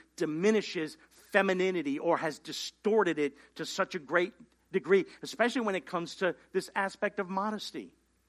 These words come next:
Relax, I'm not gonna tell you how to dress. But next week, we do need long skirts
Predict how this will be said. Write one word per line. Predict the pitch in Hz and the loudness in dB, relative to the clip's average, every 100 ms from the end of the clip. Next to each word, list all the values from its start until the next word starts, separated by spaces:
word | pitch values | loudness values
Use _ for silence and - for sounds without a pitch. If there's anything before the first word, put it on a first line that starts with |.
| _ _ _ _ _ _ _ _ - | _ _ _ _ _ _ _ _ -6
Relax, | 180 156 156 - | 0 2 0 -2
I'm | 151 | -10
not | 160 | -8
gonna | 151 | -10
tell | 151 | -8
you | 135 | -6
how | 127 | -8
to | 113 | -10
dress. | 104 85 104 - - - _ _ _ _ _ _ _ _ _ _ _ _ _ | -14 -14 -12 -14 -18 -20 _ _ _ _ _ _ _ _ _ _ _ _ _
But | 151 151 | -6 -4
next | 139 135 | -6 -6
week, | 120 127 131 | -6 -6 -6
we | 131 | -10
do | 120 110 | -10 -12
need | 110 107 - | -12 -16 -14
long | 123 113 117 | -10 -8 -10
skirts | - 117 120 139 - | -12 -10 -10 -12 -18